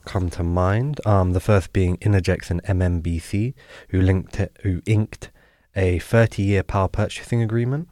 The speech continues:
with Canadian public utility Hydro-Quebec. The two firms have agreed to a thirty-year take-or-pay P P A indexed to thirty percent inflation with the Canadian company for electricity produced,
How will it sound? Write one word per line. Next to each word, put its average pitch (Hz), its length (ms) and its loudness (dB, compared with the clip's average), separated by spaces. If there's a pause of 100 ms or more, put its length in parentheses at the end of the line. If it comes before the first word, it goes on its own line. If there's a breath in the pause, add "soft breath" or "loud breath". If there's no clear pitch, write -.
(440 soft breath)
with 95 240 -2 (100)
Canadian 104 640 0
public 90 400 -4
utility 92 520 -4
Hydro-Quebec. 90 1300 -4 (380 soft breath)
The 95 80 -2
two 113 160 4
firms 104 280 4
have 90 120 0
agreed 90 320 0
to 90 160 -2
a 82 60 0
thirty-year 90 540 -2
take-or-pay 90 680 -4
P 90 160 -4
P 90 180 -2
A 87 80 2
indexed 85 560 -6 (300 loud breath)
to - 100 -4
thirty 101 300 0
percent - 320 -4
inflation 101 600 -2 (280 soft breath)
with 90 280 -4 (160)
the 87 240 -2
Canadian 90 760 -2
company 110 540 -2 (180 loud breath)
for - 100 0
electricity 95 560 0
produced, 90 560 -4